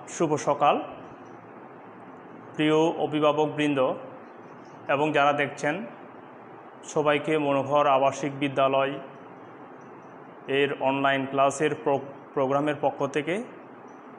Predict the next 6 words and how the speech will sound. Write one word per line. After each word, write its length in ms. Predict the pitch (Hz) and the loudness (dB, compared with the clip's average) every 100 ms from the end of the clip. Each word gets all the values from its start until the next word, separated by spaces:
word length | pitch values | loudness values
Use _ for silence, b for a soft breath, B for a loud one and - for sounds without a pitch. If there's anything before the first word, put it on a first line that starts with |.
| - | -18
স্বাগতম। 580 | - - 135 135 143 240 - - - - - - - - - - - - - - - - - - - - - - - - - - - - - - - - - - - - | -16 -4 0 4 2 0 -6 -16 -18 -20 -20 -20 -20 -20 -20 -20 -20 -20 -20 -20 -20 -20 -20 -20 -20 -20 -20 -20 -20 -20 -20 -20 -20 -20 -20 -20 -20 -20 -20 -20 -20 -6
তো 120 | 156 | -4
প্রিয় 220 | 151 160 | 0 4
অষ্টম 360 | 160 151 - 165 | 4 2 -2 -4
শ্রেণীর 280 | - 175 170 | -2 -2 -2
শিক্ষার্থীবৃন্দ, 800 | 185 175 156 160 147 143 131 | -4 0 0 0 -2 2 2